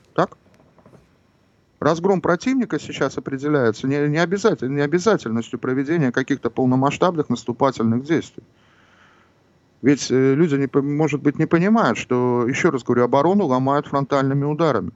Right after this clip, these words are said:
Полномасштабное проведение операции — это резкий рост потерь, в первую очередь. Мы людей сейчас бережём в основном,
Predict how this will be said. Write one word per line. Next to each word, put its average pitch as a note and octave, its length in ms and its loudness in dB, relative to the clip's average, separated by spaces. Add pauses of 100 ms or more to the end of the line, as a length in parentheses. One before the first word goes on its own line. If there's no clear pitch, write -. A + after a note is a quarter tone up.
(440)
Полномасштабное D3+ 680 0
проведение C#3+ 520 0
операции — D3+ 420 0
это B2+ 120 -2
резкий C#3+ 260 -2
рост C#3 160 -2
потерь, - 360 -4 (760)
в - 20 -20
первую A2+ 300 2
очередь. - 340 -6 (1160)
Мы C#3 100 2
людей F#3+ 260 2
сейчас A#2 380 -2
бережём A#2+ 460 -2
в - 60 -8
основном, A2+ 440 -4